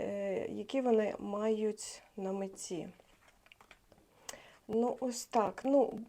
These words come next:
звичайно, шкоду вони нанесуть, але вони будуть незадоволені. Тепер давайте подивимось щодо, е,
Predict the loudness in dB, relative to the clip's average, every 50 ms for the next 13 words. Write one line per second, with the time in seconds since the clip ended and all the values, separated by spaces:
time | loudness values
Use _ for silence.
0 | -10 -8 -4 0 2 2 2 2 2 2 4 4 4 4 4 4 2 2 0 -2
1 | -6 -6 0 2 2 2 2 2 -2 0 0 2 2 4 4 4 4 2 0 -2
2 | -2 0 0 2 2 2 0 0 -2 -6 -8 -6 -6 -6 -6 -6 -6 -4 -2 -2
3 | 0 0 0 -2 -2 -6 -6 -2 2 4 4 4 2 0 -2 -8 -8 -10 -12 -12
4 | -12 -10 -4 0 2 2 2 2 0 -2 0 0 -2 -4 -4 -6 -6 -6 -6 -8
5 | -10 -12 -12 -12 -14 -14 -16 -20 _ _ -18 -18 -16 -16 -16 -16 -16 -16 -12 -4
6 | 0 0 0 2 2 0 2 2 2 2 4 4 4 2 2 0 0 0 2 2
7 | 4 4 6 6 6 6 4 2 -4 -6 -2 0 2 2 2 2 4 6 6 6
8 | 6 4 2 0 -2